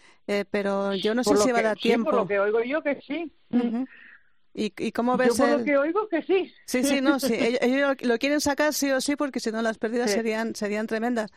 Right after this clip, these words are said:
Speaker 1: Pero
Speaker 2: Claro,
Speaker 1: ¿crees
Speaker 2: y
Speaker 1: que
Speaker 2: sería
Speaker 1: es
Speaker 2: una pena para esos deportistas
Speaker 1: Claro.
Speaker 2: que por el, el golf a lo mejor no tenemos más, unas carreras más, más, más largas en golf, pero son deportistas que son esos, de esas carreras que son más cortas y se preparan para esas Olimpiadas. Sería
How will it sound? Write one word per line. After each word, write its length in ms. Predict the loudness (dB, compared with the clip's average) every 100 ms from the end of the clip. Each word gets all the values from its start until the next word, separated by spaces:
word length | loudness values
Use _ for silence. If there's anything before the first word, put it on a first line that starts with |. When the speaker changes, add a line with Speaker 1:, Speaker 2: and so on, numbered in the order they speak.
| -20 -20 -20 _
Speaker 1:
Pero 240 | -2 -2 2
Speaker 2:
Claro, 180 | 2
Speaker 1:
¿crees 120 | 2 2
Speaker 2:
y 40 |
Speaker 1:
que 60 | 2
Speaker 2:
sería 100 | 2
Speaker 1:
es 60 | 2
Speaker 2:
una 100 | 0
pena 260 | -2 -2
para 240 | -2 0 0
esos 180 | -2 -6
deportistas 680 | -4 -4 -4 -6 -4 -4
Speaker 1:
Claro. 240 | 0 0 0
Speaker 2:
que 200 | -2 -4
por 200 | -4 -4
el, 160 | -2
el 140 | -4 -2
golf 240 | -2 -2
a 80 | -2
lo 80 | -4
mejor 280 | -4 -4 -2
no 160 | -4 -6 -18 -10 -2
tenemos 400 | 0 0 0 2
más, 260 | 2 0
unas 240 | -2 -6 -4
carreras 360 | -4 -2 -2 -2
más, 320 | -2 -2 -2
más, 320 | -4 -4 -4
más 180 | -6 -2
largas 380 | -2 -2 -2 -4
en 80 | -2
golf, 260 | 0 0 -4 -14 -20 -16 -4
pero 140 | -4 -2
son 200 | -2 0
deportistas 800 | -2 -2 -2 0 -2 -2 -4
que 100 | -4
son 240 | -4 -2 -2
esos, 420 | -2 -2 0 0
de 100 | -2
esas 180 | -4 -6
carreras 340 | -4 -2 -4
que 80 | -4
son 420 | -4 -4 -2 -2
más 140 | -2 -2
cortas 440 | -2 -2 -4 -6 -6 -16 -8
y 100 | -4
se 140 | -2 -2
preparan 400 | -2 -2 -4 -2
para 240 | 0 0
esas 240 | -2 -6 -4
Olimpiadas. 720 | -4 -4 -2 -2 0 -4 -6 -14 -20 _ _ -8
Sería 440 | -4 0 0 -2